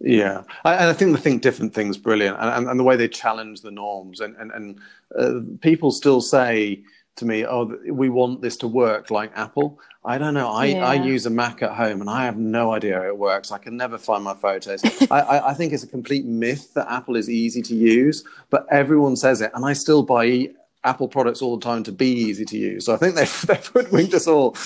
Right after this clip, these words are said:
Speaker 1: but I still fall for it ev-, ev-, every year. Um, okay, so then move on from brands to social media, 'cause I know you're a bit of a guru on social media as well. What's your favorite social media platform?
Speaker 2: Oh, so I love the gram,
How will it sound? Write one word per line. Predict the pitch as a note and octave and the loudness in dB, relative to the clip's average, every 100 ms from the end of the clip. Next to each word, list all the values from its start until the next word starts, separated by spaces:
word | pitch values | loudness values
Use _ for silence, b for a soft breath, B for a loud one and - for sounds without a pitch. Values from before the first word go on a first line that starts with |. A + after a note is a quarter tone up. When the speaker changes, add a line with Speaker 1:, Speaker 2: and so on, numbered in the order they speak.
| B - | B 0
Speaker 1:
but | D#3 | 0
I | D3 | 0
still | - E3 D3+ | -2 -4 -2
fall | D3+ C#3+ | 0 0
for | B2+ A#2 | -2 -2
it | |
ev-, | A#2 A#2 B2 | -2 -4 -6
ev-, | A#2+ A#2+ C3+ | -10 -12 -14
every | B2 B2 | -12 -8
year. | A#2+ G#2+ - B B B - | -8 -8 -12 B B B -6
Um, | C3+ C#3 C#3 C#3 B B - | -4 -2 -4 -10 B B -4
okay, | E3+ F3+ | -2 0
so | F3 F#3 | -2 0
then | E3 F#3+ G#3 | 2 2 2
move | G3+ F3 | 0 2
on | F3+ E3+ | 0 -2
from | D#3 F3 D#3+ D3 | -4 0 0 0
brands | D3+ D3+ D3+ D3 C3+ C3 A#2+ | 0 0 0 -4 -4 -6 -8
to | - C3 | -10 -10
social | - - C#3 C#3 C3+ | -8 -4 -4 -4 -6
media, | A#2+ B2 B2+ G#2+ F#2+ | -4 -2 -2 -2 -6
'cause | - | -4
I | G#2+ | -4
know | A2+ | -4
you're | B2 A#2 G#2+ | -2 -2 -2
a | |
bit | A#2+ | -4
of | G#2+ G2+ | -4 -4
a | |
guru | F#2 A2 G2+ G2+ | -2 0 0 -2
on | G2+ | -4
social | G#2 G2+ G#2+ | -6 -6 -8
media | G#2 G2 F#2+ | -10 -10 -12
as | F#2+ | -8
well. | A2 G#2 | -4 -4
What's | A#2 C3+ D3 - | -2 0 0 2
your | D3+ C#3+ | 4 4
favorite | - - - C3+ C3+ C3 A2+ A#2+ | 0 -8 0 2 4 2 2 -2
social | - B2 A#2 A#2+ B2 | -2 0 0 -2 -2
media | A#2 A2+ A2 G2+ | 0 0 -2 -4
platform? | G2+ G2 - G2 F#2 - _ _ _ _ - - | -6 -8 -10 -14 -14 -18 _ _ _ _ -16 0
Speaker 2:
Oh, | A3+ G#3 G#3 | 4 4 4
so | B3+ | 2
I | A3 A#3+ A3+ | 4 4 6
love | A#3 A3 - | 4 2 0
the | G3+ | 2
gram, | G#3 G#3+ A3+ C4+ | 4 4 4 2